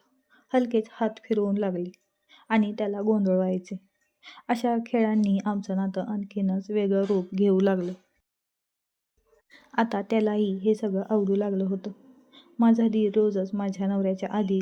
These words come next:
घरी यायला लागला. माझा नवरा तर माझ्याकडे पाहणंही बंद केलं होतं, पण दीर मात्र मला समजून घ्यायचा.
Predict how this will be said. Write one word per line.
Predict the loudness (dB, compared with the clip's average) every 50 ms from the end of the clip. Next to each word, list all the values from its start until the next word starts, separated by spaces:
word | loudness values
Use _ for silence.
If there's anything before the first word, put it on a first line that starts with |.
| -2 -2
घरी | -2 -2 0 0
यायला | 0 0 -2 -2 -2 -2
लागला. | -2 -2 -4 -4 -4 -6 -6 -8 -10 -12 _ _ _ _ _ _ _ _ _ -20 -20 -20 -20 -8 -2 2
माझा | 2 2 2 4 4 4
नवरा | 4 6 4 4 2 2 0
तर | -2 -2 0
माझ्याकडे | 0 0 0 -2 -2 -2 -2 0 0 0 -2 -2 -6 -10 _ _ _ _ _ _ 2
पाहणंही | 4 6 6 6 6 6 6 6 6 6
बंद | 4 2 2 2 2 0 0
केलं | 0 0 0 0 0
होतं, | 0 -2 -4 -6 -10 -12 -12 _ _ _ _ _ _ _ _ _ _ _ -20 _ _ _ 2
पण | 4 4 4 4 4
दीर | 4 4 4 2
मात्र | 2 0 -2 -2 -4 -2 -2 0
मला | 2 2 2 0 0
समजून | 0 0 2 2 2 2 2
घ्यायचा. | 4 4 2 2 0 -4 -6